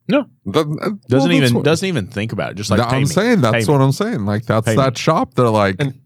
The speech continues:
Speaker 2: "Just another car. Like, either pay me or no."
Speaker 3: And
Speaker 2: And
Speaker 3: this
Speaker 2: if no,
Speaker 3: is
Speaker 2: it goes outside.
Speaker 3: this is still how shop owners become bitter
Speaker 1: Mm-hmm.
Speaker 3: because this guy still can't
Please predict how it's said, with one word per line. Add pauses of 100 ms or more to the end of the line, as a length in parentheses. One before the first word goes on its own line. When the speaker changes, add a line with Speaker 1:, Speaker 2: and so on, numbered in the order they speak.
(140)
Speaker 2:
"Just
another
car.
Like, (200)
either
pay
me
or
no." (160)
Speaker 3:
And
Speaker 2:
And
Speaker 3:
this
Speaker 2:
if
no,
Speaker 3:
is
Speaker 2:
it
goes
outside. (100)
Speaker 3:
this
is
still
how (400)
shop
owners
become
bitter (400)
Speaker 1:
Mm-hmm. (100)
Speaker 3:
because
this
guy (340)
still
can't